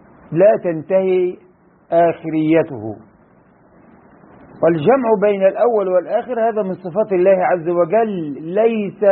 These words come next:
من صفات المخلوقين، الجمع بين الاثنين.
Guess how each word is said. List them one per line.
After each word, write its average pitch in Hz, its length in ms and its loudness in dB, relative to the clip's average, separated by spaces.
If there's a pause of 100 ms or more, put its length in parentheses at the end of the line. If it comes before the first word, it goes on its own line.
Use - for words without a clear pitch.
(160)
من 214 180 -8
صفات 185 400 -6
المخلوقين، 160 1300 0 (1600)
الجمع 156 400 0
بين 151 180 0
الاثنين. - 420 -14